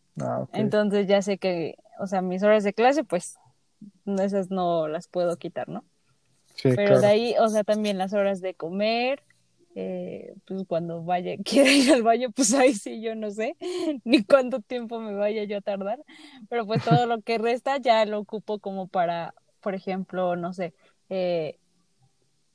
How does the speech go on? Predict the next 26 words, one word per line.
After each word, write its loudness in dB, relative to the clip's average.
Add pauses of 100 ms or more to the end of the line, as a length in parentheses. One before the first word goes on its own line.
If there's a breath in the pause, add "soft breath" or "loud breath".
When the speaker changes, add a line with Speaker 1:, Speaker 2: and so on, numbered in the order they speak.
Speaker 2:
después 4
de 4
la 2
una -4 (440)
a -4
las -4
tres -4 (100)
puedo -2
ocuparlo -2
para -2
hacer -2 (300)
ejercicio. -2 (1600)
De, 0 (140)
bueno, -4
de -6
tres -8
a -6
cuatro -6
tengo -8
clase, -4 (340 soft breath)
de 0
cuatro 2
a 0
cuatro -6
y -4
media -6